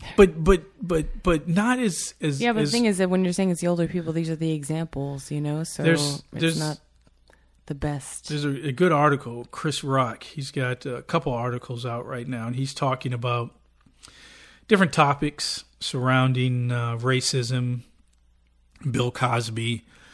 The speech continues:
Speaker 2: stuff like that. And Bill Cosby, you know, on that note, too, I mean, goddamn, that motherfucker's been taking a lot of heat, but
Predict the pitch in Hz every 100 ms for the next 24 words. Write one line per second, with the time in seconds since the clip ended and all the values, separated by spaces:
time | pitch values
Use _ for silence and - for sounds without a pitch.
0 | - - - 123 120 123 151 175 285 185
1 | 170 147 139 139 180 170 151 135 143 160
2 | 139 131 123 170 131 - - _ - 131
3 | 131 - 165 135 - 190 165 117 147 135
4 | 123 131 120 123 147 139 135 127 120 -
5 | 202 180 - 139